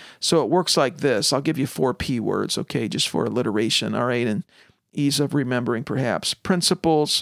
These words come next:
prayer, prophecy, and projection. So the principles are these kingdom concepts that I'm talking to you about. The Holy Spirit will bring, will renew the spirit of your mind and bring to you kingdom conceptualization.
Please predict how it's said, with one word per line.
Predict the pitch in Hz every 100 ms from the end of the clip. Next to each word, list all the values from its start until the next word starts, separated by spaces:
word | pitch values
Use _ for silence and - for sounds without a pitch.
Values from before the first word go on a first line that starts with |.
| - -
prayer, | 151 131 123 117 147 _ - _ _
prophecy, | - 143 123 120 - - 113 101
and | 107 -
projection. | 107 - 113 - - 107 90 151 _ _ - - - -
So | - 170
the | 160
principles | 143 - 214 202 180 135 127 -
are | 131
these | 120 123 -
kingdom | - 160 135 117 92 _ _ -
concepts | 147 123 - 107 107 -
that | 113
I'm | 101
talking | - 127 110 110
to | - 123
you | 107
about. | 107 104 - - _ - - - -
The |
Holy | 143 175 160
Spirit | - 160 123
will | 135
bring, | - 139 131 110 _ -
will | 131 160
renew | 143 139 170
the | 156
spirit | - - 151 135
of | 127
your | 120
mind | 123 123 117
and | -
bring | 147 151
to | -
you | 123 104
kingdom | - 185 170 147 127 107 - -
conceptualization. | 151 - 151 139 - 120 92 - 90 101 - - 180